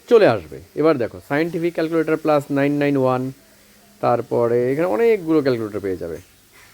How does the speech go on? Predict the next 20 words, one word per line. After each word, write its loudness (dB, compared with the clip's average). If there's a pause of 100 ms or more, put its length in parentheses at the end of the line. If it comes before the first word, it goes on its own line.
(680)
এই -2
যে -2
তোমার 0
যেটা -2 (300)
ভালো -2
লাগে, 0 (240)
সেটা -4
ইনস্টল -6
করলেই -6
হবে। -8 (1120)
সায়েন্টিফিক -2
ক্যালকুলেটর, -2 (1700)
আহ, -10 (300)
আমরা 0
উপরেরটাই 0
যাচ্ছি, -4
চলে -2
যাচ্ছি -2
এখানে। -4 (520)
সবার 2